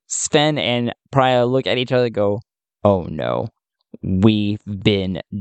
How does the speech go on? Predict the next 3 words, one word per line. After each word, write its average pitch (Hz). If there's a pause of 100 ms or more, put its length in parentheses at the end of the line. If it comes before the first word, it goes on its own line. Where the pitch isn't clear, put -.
(160)
duped." - (2750)
And 95 (460)
what 113